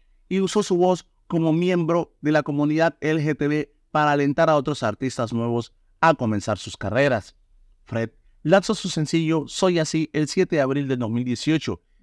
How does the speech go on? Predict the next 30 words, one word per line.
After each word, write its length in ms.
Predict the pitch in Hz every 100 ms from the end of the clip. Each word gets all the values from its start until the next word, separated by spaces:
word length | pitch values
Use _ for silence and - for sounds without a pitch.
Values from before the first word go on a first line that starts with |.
| -
y 80 | 117
apareció 540 | 98 98 87 113 120 - -
en 140 | 180
una 160 | 196 185
canción 320 | 165 131 151
del 140 | 143
productor 560 | 120 110 107 - 131 127 -
y 100 | 147
cantante 580 | 117 110 120 110 113 -
Mike 280 | 113 120 117
Durán 280 | 117 127 123 - - -
llamada 380 | 127 151 151 139
Diferente, 680 | 117 98 110 127 127 92 80
lanzada 600 | 101 95 92 107 101 101 -
el 140 | 143
dieciocho 440 | 113 95 101 92 95
de 60 |
julio 400 | 95 98 98 92 -
del 380 | - - 147 131
año 200 | 101 95
dos 140 | 85
mil 120 | 92
dieciocho. 520 | 90 80 123 123 - - - -
Como 300 | - 104 98
todo 200 | 90 113
rapero, 500 | 104 101 117 123 - _ _
en 100 | 175
su 120 | 214
corta 280 | - 220 202
carrera 480 | 160 156 165 160